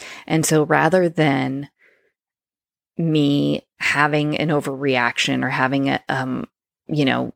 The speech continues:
start yelling or, or kind of fly off the handle, I just wanted to take a minute and think about, before I said something that I regretted,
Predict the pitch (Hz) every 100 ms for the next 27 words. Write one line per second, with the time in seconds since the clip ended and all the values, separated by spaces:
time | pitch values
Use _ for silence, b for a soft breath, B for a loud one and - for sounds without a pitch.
0 | - - 202 131 139 139 127 123 127 127
1 | 131 127 - 127 117 - 135 120 127 123
2 | 127 - 127 135 131 127 123 - 139 135
3 | - 156 156 180 - 135 - 127 127 123
4 | - 135 131 131 131 - 127 117 117 -
5 | _ b b b b b - 143 156 143
6 | 151 147 127 - 120 123 127 127 120 127
7 | - _ _ _ _ _ - 151 156 -
8 | 254 196 - -